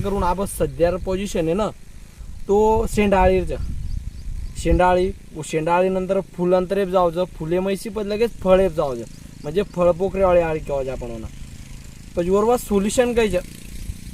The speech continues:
सोल्युशन आपलं धानुका कंपनीचं, वरनं आमचं लानेव. उ लानेव मारेनंतर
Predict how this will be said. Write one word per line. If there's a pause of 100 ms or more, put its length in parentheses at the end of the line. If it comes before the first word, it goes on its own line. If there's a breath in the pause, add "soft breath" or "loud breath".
(180)
सोल्युशन
आपलं
धानुका
कंपनीचं, (760)
वरनं
आमचं
लानेव. (800)
उ
लानेव
मारेनंतर